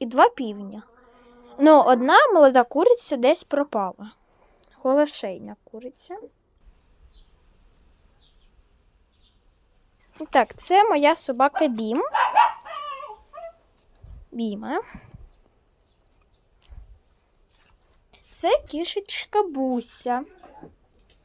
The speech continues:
Це собака Малиш. Він сидить на прив'язі, тому що він ганяє курей.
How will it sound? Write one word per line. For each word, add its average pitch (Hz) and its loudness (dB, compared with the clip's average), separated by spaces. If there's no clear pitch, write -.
Це 392 4
собака 330 2
Малиш. 294 -2
Він 330 0
сидить 311 -4
на 262 4
прив'язі, 370 2
тому 302 0
що 302 2
він 285 4
ганяє 247 2
курей. 196 -8